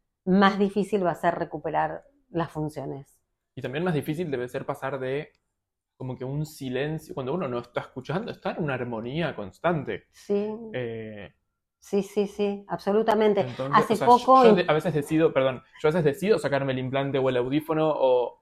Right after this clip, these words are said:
Speaker 1: Obvio.
Speaker 2: las dos o uno solo
Speaker 1: Sí.
Speaker 2: por el hecho de estar en un lugar más tranquilo y es como ponerme un bloqueador de sonido para
Speaker 1: Sí.
Speaker 2: mí sacarme un
Speaker 1: Claro.
Speaker 2: dispositivo.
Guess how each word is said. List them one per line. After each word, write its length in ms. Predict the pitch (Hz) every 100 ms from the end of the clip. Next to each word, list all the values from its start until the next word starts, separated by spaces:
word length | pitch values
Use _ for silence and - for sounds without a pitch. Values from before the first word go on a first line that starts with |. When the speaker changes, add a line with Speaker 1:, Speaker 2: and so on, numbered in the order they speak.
| -
Speaker 1:
Obvio. 280 | 180 170 165
Speaker 2:
las 140 | 127
dos 360 | 139 170 208 -
o 80 | 143
uno 220 | 151 160
solo 580 | - 160 180 185 196 - _
Speaker 1:
Sí. 420 | _ 175 170 165 -
Speaker 2:
por 120 | 135
el 100 | 135
hecho 180 | 147 165
de 40 |
estar 160 | 151 151
en 100 | 147
un 100 | 147
lugar 240 | 143 143 147
más 160 | 139 -
tranquilo 440 | 139 135 151 180
y 100 | 131
es 100 | 139
como 260 | 170 139 120
ponerme 300 | 120 139 165
un 80 | 139
bloqueador 340 | 135 127 127
de 60 | 151
sonido 460 | 127 131 175 117 -
para 140 | 123
Speaker 1:
Sí. 40 | 123
Speaker 2:
mí 100 | 127
sacarme 440 | 113 117 117 113
un 100 | 117
Speaker 1:
Claro. 180 | 311 370
Speaker 2:
dispositivo. 500 | - 117 123 113